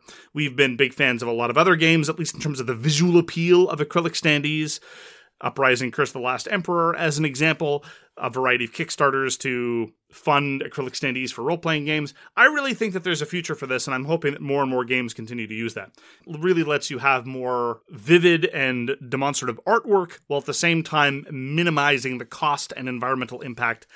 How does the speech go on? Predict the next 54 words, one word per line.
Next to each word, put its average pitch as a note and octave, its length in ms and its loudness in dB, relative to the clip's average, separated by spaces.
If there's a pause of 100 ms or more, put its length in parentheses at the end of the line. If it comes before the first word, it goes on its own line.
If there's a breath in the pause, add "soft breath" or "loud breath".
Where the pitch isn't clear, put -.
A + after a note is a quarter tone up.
(240 loud breath)
and B2+ 240 0
a A#2 60 0
bo-, G2+ 420 -12
a C#3 40 -10
box C#3+ 480 0
size. - 600 -12 (680 soft breath)
So, A#3 200 4
uh, F3+ 500 2
I G#3+ 140 2
don't D4 100 0
really B3+ 140 0
have A3 140 4
much A3 160 -6
to F3+ 60 -8
say G#3 220 0
about F3+ 240 -2
Mega F3 160 -4
Man E3 140 -2
Adventures. D#3 640 -4
It A3 160 -2
was E3+ 180 -2
very E3 300 4
bland. C#3+ 560 2
I C3+ 100 -2
wouldn't, D#3 300 -4
I D3+ 100 0
don't D3+ 180 -2
wanna C#3+ 160 -2
play C3+ 300 0
again. B2+ 460 0
It A#2+ 100 -8
didn't D3 220 -2
really B2+ 180 -6
grab B2+ 540 -2
me C3+ 180 -4
in B2+ 80 -4
any B2 160 -6
way. B2 460 -2 (260 soft breath)
Just - 220 -8
roll D#3+ 180 0
some D#3+ 160 -2
dice. D3 320 2
You D3 60 -10
don't F3+ 140 -4
really F3 120 -6
have D3+ 260 -4
much D#3+ 160 -2
ability C#3+ 300 -6
to C3+ 80 -4
manipulate F3 520 -4
the F3 60 -8
dice. E3+ 420 2
You C3+ 60 -12
can't D3 300 0